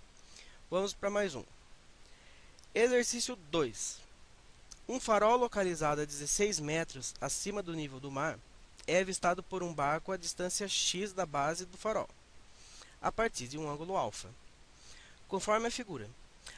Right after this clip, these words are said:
admite-se que tangente de alfa vale quatro sobre três. Calcule a distância X.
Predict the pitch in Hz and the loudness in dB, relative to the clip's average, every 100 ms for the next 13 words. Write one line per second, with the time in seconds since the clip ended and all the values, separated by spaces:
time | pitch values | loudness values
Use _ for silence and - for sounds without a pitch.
0 | - - 202 226 196 247 - 247 - 180 | 0 2 2 0 -2 -2 -2 -6 -4 -6
1 | 117 113 - - - 208 202 165 190 233 | -6 -8 -20 -20 -2 2 4 4 2 0
2 | 233 180 160 160 202 - 139 - - 131 | -2 -2 2 4 2 -2 -8 -8 -14 0
3 | 151 175 196 - - 165 160 180 196 202 | 2 2 0 -10 -2 4 4 2 -4 -6
4 | 196 - 165 107 - - - - - 240 | -6 -6 -4 -4 -6 -10 -14 -8 0 0
5 | - 170 170 170 - 170 165 190 - - | 0 -4 -4 -4 -6 -4 -4 -4 -4 -6
6 | - - | -10 -12